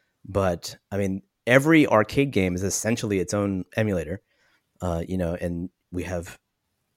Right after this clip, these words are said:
uh, the twenty-six hundred and fifty-two hundred, seventy-eight hundred, uh, Lynx,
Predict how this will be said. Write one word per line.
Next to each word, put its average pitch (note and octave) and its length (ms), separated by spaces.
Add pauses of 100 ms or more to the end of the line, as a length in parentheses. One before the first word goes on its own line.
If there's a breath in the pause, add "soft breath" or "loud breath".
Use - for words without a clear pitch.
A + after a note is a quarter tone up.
(640)
uh, F2+ 400
the F2 120
twenty-six G2 400
hundred F#2+ 260
and F#2+ 120
fifty-two F#2+ 340
hundred, F#2 280 (440 soft breath)
seventy-eight C3 340
hundred, A#2 300 (140)
uh, F#2+ 160
Lynx, B2 500